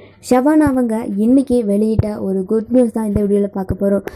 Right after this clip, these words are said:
அந்த குட் நியூஸ் என்ன அப்படின்னு நீங்க தெரிஞ்சுக்கணுமா? இந்த வீடியோவை ஸ்கிப் பண்ணாம முழுசா பாருங்க. அதுக்கு முன்னாடி நீங்க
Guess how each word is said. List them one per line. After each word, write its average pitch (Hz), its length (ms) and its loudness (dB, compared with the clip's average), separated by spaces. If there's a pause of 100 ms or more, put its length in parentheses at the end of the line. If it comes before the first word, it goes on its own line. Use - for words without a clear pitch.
(200)
அந்த 262 180 4
குட் 247 160 2
நியூஸ் 262 260 4
என்ன 226 160 0
அப்படின்னு 208 260 -2
நீங்க 233 200 0
தெரிஞ்சுக்கணுமா? 196 680 0
இந்த 240 140 2
வீடியோவை 226 340 2
ஸ்கிப் - 260 -14
பண்ணாம 233 320 2
முழுசா 196 360 0
பாருங்க. 196 260 2 (440)
அதுக்கு 220 280 0
முன்னாடி 254 440 4
நீங்க 247 200 6